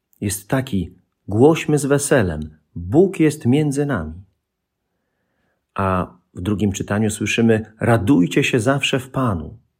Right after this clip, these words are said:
Pan jest blisko". Jesteśmy wezwani do radości. I świetnie rozumiał to święty Jan Bosko i dobrze potrafił przekuć to na wychowanie młodych ludzi.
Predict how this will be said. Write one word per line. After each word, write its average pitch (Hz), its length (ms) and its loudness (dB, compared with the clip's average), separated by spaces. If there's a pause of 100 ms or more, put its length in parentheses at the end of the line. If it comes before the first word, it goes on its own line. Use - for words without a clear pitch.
(880)
Pan 151 260 0
jest 120 240 0
blisko". - 600 -4 (1200)
Jesteśmy 98 380 -4
wezwani 98 460 -2
do 95 120 -2
radości. 87 640 -10 (920)
I 120 60 -4
świetnie 107 720 -2 (280)
rozumiał 107 600 -2
to 101 460 -4 (280)
święty 113 420 0
Jan 101 220 -2
Bosko 98 640 -2 (160)
i 95 160 -8
dobrze 120 420 -2
potrafił 113 600 -2
przekuć - 580 -4
to 107 140 -2
na 104 120 -2
wychowanie 104 540 -2
młodych 95 320 -4
ludzi. - 460 -8